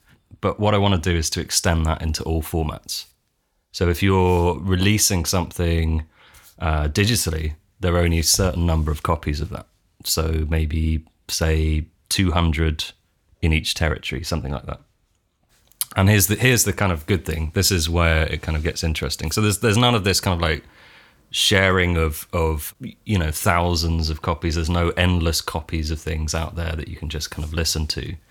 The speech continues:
There are only kind of these two hundred at the starting point. The good thing is that you go, "Well, you know, like, no one's gonna be able to hear my music." But this is the thing that I want to get from this, which is about sharing.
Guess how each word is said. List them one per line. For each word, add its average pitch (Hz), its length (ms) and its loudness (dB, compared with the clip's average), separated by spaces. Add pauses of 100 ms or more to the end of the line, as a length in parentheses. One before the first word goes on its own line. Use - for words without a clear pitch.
(640)
There 87 180 4
are 87 100 0
only 90 380 2
kind 87 200 0
of 78 160 -2
these 82 240 0
two 87 260 0
hundred 80 460 -2
at - 80 -12
the - 60 -10
starting 78 540 -4
point. - 260 -12 (360)
The 113 200 2
good 143 180 0
thing 104 160 4
is 92 200 2
that - 140 -8
you 104 80 -4
go, 113 160 0
"Well, 113 340 -2 (140)
you 113 220 -4
know, 95 100 2
like, 92 160 -2
no 113 140 2
one's 110 180 2
gonna 101 140 0
be 92 80 2
able 90 120 4
to 92 100 0
hear 98 240 2
my 87 140 0
music." 90 560 -2 (600)
But - 340 -2 (140)
this 98 160 2
is 85 100 -2
the 95 100 -2
thing 87 220 0
that - 120 -4
I - 20 -4
want 80 220 -2
to - 80 -14
get 92 200 -2
from 76 160 -6
this, 76 240 -4
which 78 160 -8
is 82 120 -2
about 85 360 -2
sharing. 101 520 0